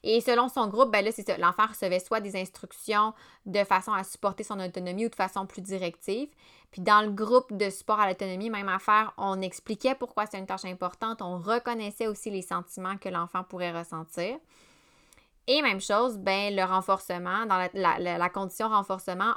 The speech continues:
on leur montrait le crayon, on leur disait qu'elle allait recevoir le crayon s'ils faisaient la tâche, euh, on leur donnait immédiatement après qu'ils aient complété la tâche.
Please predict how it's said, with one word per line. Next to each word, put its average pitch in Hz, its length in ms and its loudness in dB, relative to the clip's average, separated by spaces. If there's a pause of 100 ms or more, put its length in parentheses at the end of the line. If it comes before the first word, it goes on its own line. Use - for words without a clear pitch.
on 233 180 4
leur 214 240 6
montrait 190 340 -4
le 185 60 -6
crayon, 196 600 -4
on 220 120 2
leur 196 240 4
disait 196 200 -6
qu'elle 190 200 -2
allait 190 120 -2
recevoir 226 380 0
le 208 120 -2
crayon 185 280 -6
s'ils 190 220 -12
faisaient 175 200 -4
la 165 220 0
tâche, 208 360 4 (600)
euh, 175 380 -2 (100)
on 214 100 0
leur 202 220 6
donnait 202 380 2
immédiatement 214 500 -2
après 202 220 -4
qu'ils 180 100 -6
aient 175 60 -8
complété 175 400 -8
la 160 200 -2
tâche. 214 440 0